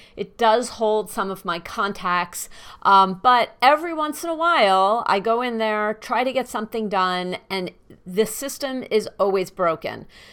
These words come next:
So tech support always informs me that they are well aware of the problem. They are fixing it, and then I never hear back.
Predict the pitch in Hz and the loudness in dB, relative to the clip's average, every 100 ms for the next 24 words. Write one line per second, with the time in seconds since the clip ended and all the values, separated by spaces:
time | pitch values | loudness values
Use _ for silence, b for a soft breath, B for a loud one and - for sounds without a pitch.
0 | B - 262 214 196 - 262 262 247 226 | B -2 4 4 4 -2 -4 -2 -6 -6
1 | 233 214 196 - 208 254 269 269 247 208 | -2 0 0 0 -2 -2 -4 -8 -4 -4
2 | 202 208 214 202 196 196 190 175 170 196 | -4 -4 -4 -2 -2 0 2 2 2 2
3 | 262 294 233 190 170 180 - 151 147 160 | 2 4 4 4 2 -4 -2 -2 0 -2
4 | 160 180 180 175 170 - 294 294 214 185 | -4 -2 0 2 2 2 -2 -2 -4 -2
5 | 160 170 - 185 185 190 190 180 180 175 | -2 -4 -4 -4 -4 -2 -2 -2 -2 -4
6 | 165 156 - - | -4 -4 -6 -8